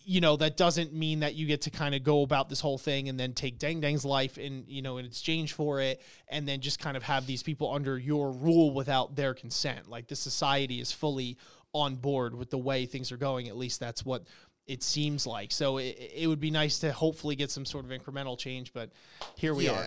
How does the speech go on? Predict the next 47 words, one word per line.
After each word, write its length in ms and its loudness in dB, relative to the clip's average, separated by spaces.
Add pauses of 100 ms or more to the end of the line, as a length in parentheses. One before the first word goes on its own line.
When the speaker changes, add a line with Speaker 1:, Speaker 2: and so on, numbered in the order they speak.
(120)
Speaker 1:
We 60 4
Speaker 2:
he 20 6
Speaker 1:
only 160 8
get, 100 8
like, 120 4
thirty 220 6
chapters 340 4
to 60 -2
wrap 180 6
the 60 -6
shit 200 4
up. 160 4
So, 420 12
<laughs> 580 8
you 120 8
know, 80 8
I 120 8
could 140 4
go 160 10
on, 340 8
but 200 8
it's 180 6
like, 200 10 (120)
it's 140 8
a 20 8
Speaker 2:
Toxic. 140 6
Speaker 1:
really 220 12
hard 580 8
Speaker 2:
Yeah, 160 6
Speaker 1:
thing. 220 6
Speaker 2:
he, 220 -2 (220)
he 140 -12
doesn't, 280 -6
like, 240 -2
so 380 -2 (480)
my 180 -2
thing 240 -2
with 160 -2
it 180 -4
is 180 -4
that, 320 -2 (480)
you 120 -6
know, 100 -8 (120)
there's 200 -2
obvious 460 0
fault 340 -6
with, 380 -10